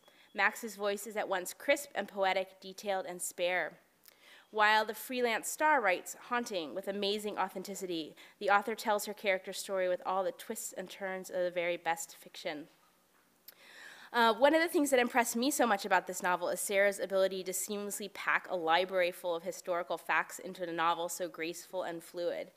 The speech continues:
In fact, when I was reading the reviews of the book for this intro, I was generally shocked, genuinely shocked to find so many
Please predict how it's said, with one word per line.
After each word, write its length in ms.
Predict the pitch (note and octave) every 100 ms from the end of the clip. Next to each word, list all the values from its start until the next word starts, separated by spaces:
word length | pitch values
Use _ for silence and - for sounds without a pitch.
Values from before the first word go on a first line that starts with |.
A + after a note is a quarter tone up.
| _ - - - -
In 140 | - A#3
fact, 260 | B3 B3
when 80 | B3
I 80 | A3
was 200 | A3+ G#3
reading 300 | A3+ A#3 A#3+
the 120 | A3
reviews 420 | G3+ F#3+ G3 G3+
of 60 | G3+
the 80 | F#3+
book 160 | G3
for 100 | -
this 160 | F3+ F3+ -
intro, 320 | B3+ A#3+ F3+
I 120 | F3
was 120 | F#3
generally 500 | - G3 G#3+ G#3 F#3+
shocked, 640 | F3+ - F3+ F3+ - - - - -
genuinely 440 | A#3 C4 B3 G#3
shocked 300 | - E3+ -
to 40 |
find 280 | - F#3+ F3+
so 160 | - F#3+
many 180 | G3